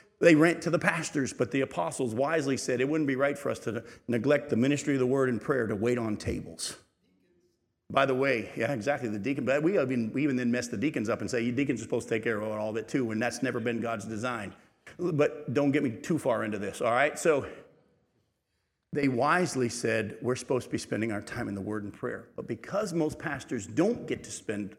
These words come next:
so much time in word and prayer, they just use a verse here and a verse there. You go to most churches today,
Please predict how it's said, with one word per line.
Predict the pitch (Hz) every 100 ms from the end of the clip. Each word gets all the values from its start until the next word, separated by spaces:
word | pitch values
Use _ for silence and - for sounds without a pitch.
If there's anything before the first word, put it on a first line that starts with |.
| _
so | -
much | 123 104 -
time | 113 107
in | 101
word | 104 98
and | 95
prayer, | 107 98 107 - _ _ _ _
they | - 156
just | 135 160 - -
use | 147 123
a |
verse | 120 147 143
here | 175 147
and | 135
a |
verse | 110 123 -
there. | 120 101 -
You | - 185
go | 240
to |
most | 208 202 196
churches | 196 - 135
today, | - 127 151 127 113